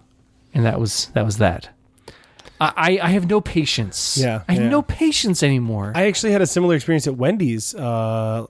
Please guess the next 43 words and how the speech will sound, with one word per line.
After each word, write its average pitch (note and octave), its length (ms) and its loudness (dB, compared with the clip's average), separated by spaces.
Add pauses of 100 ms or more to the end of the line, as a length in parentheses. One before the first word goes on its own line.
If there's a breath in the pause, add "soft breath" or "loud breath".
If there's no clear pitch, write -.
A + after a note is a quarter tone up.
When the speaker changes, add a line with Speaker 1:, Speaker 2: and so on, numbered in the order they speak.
Speaker 2:
when C3+ 140 -2
I B2+ 40 2
was B2 100 -2
coming E3 160 0
back D#3+ 180 2
from C3 200 -2
Grand D#3+ 440 0
Con. - 380 -10 (540 loud breath)
I - 20 4
was C#3+ 140 4
starving, E3 760 4
uh, A#2+ 360 0 (100)
and B2+ 140 0
I, A#2+ 220 0
uh, A2+ 260 -2
was B2+ 160 -6
like, A#2+ 100 -4
"You D3+ 60 4
know D#3 60 4
what?" D#3 100 0
I, D3 200 -4
I C#3+ 120 0
knew D#3 120 6
Steph D#3 280 2
and C#3 100 2
the B2+ 40 0
kids C#3 180 2
had C3+ 160 0
gotten C3+ 240 2
food, C3 200 -2
so C3 80 -2
I'm B2+ 40 0
like, C3 100 -4
"I'm D#3+ 80 -2
just - 140 -10
gonna D3 80 0
stop C3 400 0
at B2+ 80 -10
Wendy's. D3 400 2 (260 soft breath)
This D#3 100 -4
will C#3+ 80 2
be A#2+ 40 -2
quick." D3 360 0